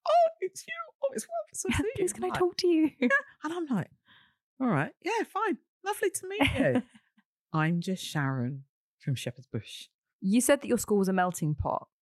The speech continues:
Speaker 1: Yeah.
Speaker 2: So there are people from all walks of life. Do you think that that was a, a positive thing, or do you think that might have created some tension between people? So I've spoken to different people who've come from schools like that, and some have said it was really great because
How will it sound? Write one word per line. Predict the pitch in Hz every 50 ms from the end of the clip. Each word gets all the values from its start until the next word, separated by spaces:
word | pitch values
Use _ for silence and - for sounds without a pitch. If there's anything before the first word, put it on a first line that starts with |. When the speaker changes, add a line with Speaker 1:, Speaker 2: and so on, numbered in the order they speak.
| - - - _ _
Speaker 1:
Yeah. | -
Speaker 2:
So | 190 - - 180
there | 180
are | 175
people | - 208 180 175
from | - - 185 180 -
all | - 185 185 180
walks | 175 170 165 165 -
of | - 165
life. | 165 160 143 98 98 - 165 - - - - _ 185
Do | 185 - 220
you | 233 247 254
think | 247 - - 226 196 180
that | 196 - -
that | 165 - - -
was | 170 165 156
a, | 160 151 147 143 143 151 - _ _ _ _ _ -
a |
positive | 180 - - 175 180 - - - - 208 202
thing, | - - 208 220 262 311 311 302 - - _
or | 180 175 170
do | 165 - 170
you | 165
think | - 170 160 143
that | 156 151 127 - - -
might | 165 156 131
have | 117 -
created | - - 165 147 156 - 147
some | - - 143 151
tension | - - 156 - - - - 151 147
between | 143 - - 147 143 143
people? | 156 - 151 - 135 - - 78 73 - - - - - - - - - _ _ _ -
So | 214
I've | 214
spoken | - - 247 240 - 262 226
to | -
different | 185 180 175 - 156 151 160
people | - 190 185 - - 139
who've | 139 160 -
come | - - 175 185 180
from | - 147 151
schools | 151 - - 127 127 127 -
like | - - - -
that, | - 90 101 - - - -
and | 160 156 151 147
some | - - - - 185 175
have | 160 160
said | - - 160 147 147 156 - - _ _ _ _ _ _ _ _ _ _ _ _
it | - -
was | 160 156 -
really | 156 151 151
great | - 143 143 139 - -
because | 147 - - 147 147 143 147 - - -